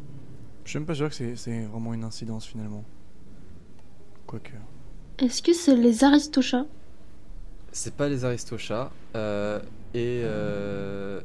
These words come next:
Speaker 3: et attendez, je peux donner l'avis de Critiqueur trente-sept sur Peter Pan pendant ce temps. Euh, <laughs> parce que ça, ça peut être intéressant. Avec Disney, on est habitué à voir le symbolisme partir à la bouteille. Ici, c'est encore le cas. Aucun respect de l'esprit du livre, ni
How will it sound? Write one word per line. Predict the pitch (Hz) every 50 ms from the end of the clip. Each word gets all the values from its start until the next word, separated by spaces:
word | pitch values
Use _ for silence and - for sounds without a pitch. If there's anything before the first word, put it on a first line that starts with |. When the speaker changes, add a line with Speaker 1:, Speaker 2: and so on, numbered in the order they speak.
| -
Speaker 3:
et | 113 110
attendez, | 104 101 - - 104 104 98 104 113 117 117 117 - - - - -
je | - -
peux | - 139 143
donner | 135 139 127 131 139 143
l'avis | 131 117 107 131
de | 127 -
Critiqueur | - 131 110 110 117 101 127 -
trente-sept | - - 120 110 98 - 143 139
sur | - - 113 -
Peter | - 123 - - 123 110
Pan | - 113 98
pendant | 92 92 85 82 -
ce | - -
temps. | - - - - - -
Euh, | 90 90 87 85 85 82 82 - - - - -
<laughs> | - - - - -
parce | 151 - -
que | - 285 302 302 330 349 311 339 302 -
ça, | 294 285
ça | 101
peut | - - - 120
être | 123 120 - -
intéressant. | 107 95 - 104 98 101 - - 131 131 131 - - - - - - - -
Avec | 123 120 143 185 156 139
Disney, | 143 151 135 - 175 185
on | 175 156 139
est | 120
habitué | 113 117 123 123 - 151 147
à | 139
voir | 123 120 135 151 147 127
le | 110
symbolisme | 101 - - - 165 160 143 135 131 131 139 156 139 135 113
partir | - - 131 - - - - 151 131
à | 120
la | 117 113
bouteille. | 107 107 98 - 98 87 87 - -
Ici, | 196 202 185 - - - 233 - -
c'est | - - 131 -
encore | 143 131 - 160 143
le | 117 98
cas. | - - 85 - - - - - -
Aucun | 175 196 196 - - 190 170
respect | 156 131 131 - - 165 170 170
de | 131 113
l'esprit | 107 110 - - - 165 139
du | 117 104
livre, | 92 90 85 87 90 -
ni | 107 113 123 143 160